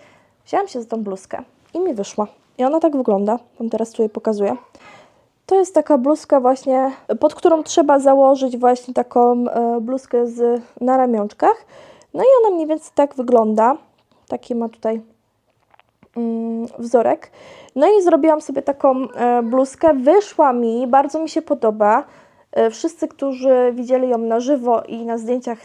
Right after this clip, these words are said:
też mi mówili, że się podoba. Na Instagramie pokazywałam też właśnie, dużo osób mi pisało, że jest bardzo, bardzo ładna, że fajnie mi to wyszło. No i stwierdziłam, że, e, wezmę się za kolejne projekty, bo o dziwo okazało się,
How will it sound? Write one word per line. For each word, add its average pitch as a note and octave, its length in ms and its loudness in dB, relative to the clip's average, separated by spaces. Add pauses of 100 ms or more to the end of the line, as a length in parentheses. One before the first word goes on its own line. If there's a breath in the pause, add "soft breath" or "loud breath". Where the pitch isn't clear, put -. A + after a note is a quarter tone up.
(140)
też - 480 -4 (440 soft breath)
mi B3 80 -4
mówili, A#3+ 380 -6
że A#3 120 -8
się A#3 100 -8
podoba. A3 420 -4
Na B3 100 -4
Instagramie C4 560 -6
pokazywałam A#3 760 -6
też B3 380 -6
właśnie, A#3 440 -6 (340 loud breath)
dużo C4 180 -2
osób C4 220 -4
mi C4 60 -12
pisało, B3 520 -2
że B3 200 -4
jest B3 320 -4
bardzo, B3+ 380 0
bardzo A#3+ 320 -2
ładna, A#3 420 -4
że A#3+ 200 -8
fajnie B3 540 -4
mi A#3 120 -8
to A#3 120 -8
wyszło. A#3 480 -4 (420 loud breath)
No B3+ 200 -2
i C4+ 120 -6
stwierdziłam, B3 840 -6
że, A#3 180 -6
e, A#3 680 -2
wezmę B3+ 280 -6
się A#3+ 140 -6
za A#3 100 -8
kolejne B3 340 -4
projekty, A#3 400 -6
bo A#3 220 -4
o B3 100 -6
dziwo B3+ 360 -6
okazało A3 560 -6
się, A#3 240 -8